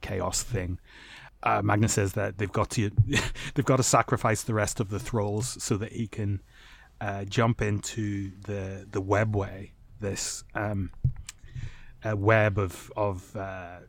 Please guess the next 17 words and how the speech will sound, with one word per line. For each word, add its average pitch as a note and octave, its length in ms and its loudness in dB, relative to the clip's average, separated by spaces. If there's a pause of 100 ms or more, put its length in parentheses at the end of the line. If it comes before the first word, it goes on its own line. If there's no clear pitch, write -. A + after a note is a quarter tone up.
conduits G2 580 0
through A2 240 -4
the G#2 80 -6
warp, F#2+ 340 -10 (500)
so - 200 2
that A2 120 0
he A2+ 120 -2
can A2 180 2
warn G2 180 2
the F#2+ 140 -2
Emperor, F2+ 440 -6
because - 220 -6
he's, G2+ 280 0
he's C3 300 4
got - 260 -2
proof - 440 0
now, F2+ 220 -8